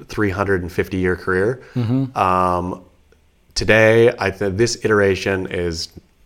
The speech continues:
Speaker 1: nah.
Speaker 2: So the reason I brought it up was because you used it as a
Speaker 1: Yeah.
Speaker 2: reference point. You used it as an
Speaker 1: Newport.
Speaker 2: argument about the wave
Speaker 1: The
Speaker 2: pool,
Speaker 1: wave
Speaker 2: was
Speaker 1: pool.
Speaker 2: it? You
Speaker 1: That I
Speaker 2: wanna
Speaker 1: didn't
Speaker 2: be on
Speaker 1: wanna
Speaker 2: the
Speaker 1: be on
Speaker 2: right
Speaker 1: the wrong,
Speaker 2: side.
Speaker 1: yeah, I didn't wanna be on the wrong side of history. I didn't wanna be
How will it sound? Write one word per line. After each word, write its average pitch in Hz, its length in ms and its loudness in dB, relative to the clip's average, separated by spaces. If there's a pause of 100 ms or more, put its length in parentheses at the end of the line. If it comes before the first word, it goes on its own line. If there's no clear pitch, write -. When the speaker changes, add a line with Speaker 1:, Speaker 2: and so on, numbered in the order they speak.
(140)
Speaker 1:
nah. 82 240 -2 (1900)
Speaker 2:
So - 160 4
the 143 80 8
reason 165 200 8
I 156 60 8
brought 139 220 6
it 127 60 8
up 139 220 6
was 131 160 6
because 120 340 4
you 156 160 8
used 135 360 8
it 120 140 6
as 127 260 4
a 123 40 6
Speaker 1:
Yeah. 101 380 4
Speaker 2:
reference 135 440 4
point. 139 280 4
You 185 280 8
used 180 260 8
it 175 80 10
as 143 160 6
an 107 60 8
Speaker 1:
Newport. 92 120 4
Speaker 2:
argument 139 420 6
about 120 600 4
the 117 80 2
wave 117 280 4
Speaker 1:
The - 80 2
Speaker 2:
pool, 185 100 8
Speaker 1:
wave - 120 6
Speaker 2:
was 180 160 4
Speaker 1:
pool. 202 80 4
Speaker 2:
it? 220 100 0
You - 120 -16
Speaker 1:
That 143 100 4
I - 20 6
Speaker 2:
wanna 143 60 6
Speaker 1:
didn't 143 80 6
Speaker 2:
be 151 60 8
on - 20 8
Speaker 1:
wanna 135 100 6
Speaker 2:
the - 20 4
Speaker 1:
be 110 80 6
on 131 60 8
Speaker 2:
right 135 100 6
Speaker 1:
the - 20 0
wrong, 95 80 2
Speaker 2:
side. 117 240 0
Speaker 1:
yeah, 101 240 2
I 90 40 2
didn't 107 120 0
wanna 101 160 0
be 98 80 2
on 92 60 2
the 87 60 -2
wrong 90 240 2
side 87 180 -2
of 85 40 -4
history. 82 220 -6
I 82 40 -2
didn't 92 120 -4
wanna 90 180 -2
be 85 400 -2